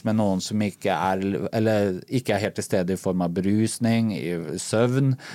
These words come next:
eller at jeg som veier over hundre kilo er nesten to meter, hvis jeg, eh, sier at vi skal,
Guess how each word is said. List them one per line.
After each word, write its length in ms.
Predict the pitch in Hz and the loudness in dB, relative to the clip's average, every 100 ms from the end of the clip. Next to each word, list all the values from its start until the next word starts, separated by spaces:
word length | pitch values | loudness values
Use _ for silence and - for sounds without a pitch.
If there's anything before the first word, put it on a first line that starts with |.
| - - | -10 -2
eller 640 | 104 98 104 104 107 113 - | 0 2 2 2 2 0 0
at 380 | 107 - - - - - - | -2 -4 -12 -16 -18 -20 -6
jeg 540 | 104 104 113 120 123 - _ | 0 4 4 4 2 -4 _
som 220 | - 127 117 | -2 2 4
veier 600 | 107 95 92 104 107 107 - _ _ _ - | 4 2 0 0 0 -2 -10 _ _ _ 0
over 260 | 107 104 | 2 4
hundre 320 | 110 101 92 98 | 2 2 0 -4
kilo 400 | - 92 90 101 | -2 -2 2 2
er 80 | |
nesten 320 | 104 98 104 101 | 2 -2 -4 -4
to 220 | 107 98 | -2 0
meter, 500 | 95 90 - 127 131 - - _ _ _ _ _ _ _ - - 107 117 | 0 -2 2 2 2 -6 -20 _ _ _ _ _ _ _ -20 -12 -8 0
hvis 240 | 117 110 | 0 2
jeg, 480 | 107 98 107 120 120 - _ _ _ _ - | 2 4 4 4 0 -4 _ _ _ _ -2
eh, 640 | 110 107 104 104 104 107 | 2 2 2 2 2 0
sier 400 | - 120 101 95 | 0 0 2 2
at 160 | 104 | 0
vi 80 | 113 | 0
skal, 380 | 110 - 131 147 | 0 4 6 4